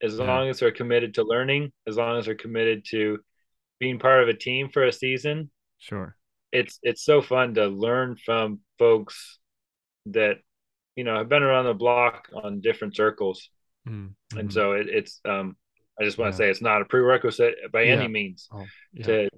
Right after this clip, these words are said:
Speaker 1: to be a person of faith or anything like that, but it's, it's
Speaker 2: Yeah.
Speaker 1: fun to learn from each other and to have that eclectic background on the farm.
Speaker 2: Yeah.
Speaker 1: Um, it, it's, it's cool, but yeah,
Speaker 2: Yeah.
Speaker 1: it's cer-, you just get people with the same passion and,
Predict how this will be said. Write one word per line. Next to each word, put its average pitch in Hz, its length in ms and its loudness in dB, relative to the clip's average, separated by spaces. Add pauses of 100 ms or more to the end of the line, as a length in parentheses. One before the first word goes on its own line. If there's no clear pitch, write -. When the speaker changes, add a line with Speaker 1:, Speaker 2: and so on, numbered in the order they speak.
Speaker 1:
to 104 120 -6
be 110 120 -2
a 101 60 2
person 123 400 2
of 104 80 -4
faith 107 340 2
or 110 60 0
anything 107 240 -4
like 101 180 -2
that, 123 340 2
but 110 140 0
it's, - 380 -6 (520)
it's 107 220 -4
Speaker 2:
Yeah. - 60 -8
Speaker 1:
fun 113 180 0
to 104 60 0
learn 107 240 -2
from 110 200 -6
each 104 180 -4
other 104 400 0 (120)
and 95 460 -6
to 98 80 -8
have 101 220 2
that 101 300 0
eclectic 107 580 -2
background 104 520 2
on 101 100 -6
the 101 100 -6
farm. 101 500 -6 (280)
Speaker 2:
Yeah. 101 260 -10 (300)
Speaker 1:
Um, 92 280 -8 (540)
it, 95 140 -8
it's, 101 200 -4
it's 110 240 -2
cool, 101 320 -6 (160)
but 98 160 -4
yeah, 101 180 2
Speaker 2:
Yeah. 101 60 0
Speaker 1:
it's 95 120 -8
cer-, 131 180 0
you 120 140 -8
just 131 200 -6
get - 120 -2 (100)
people 131 340 2
with 120 100 4
the 113 80 0
same 123 240 0
passion 117 480 2
and, 95 160 -8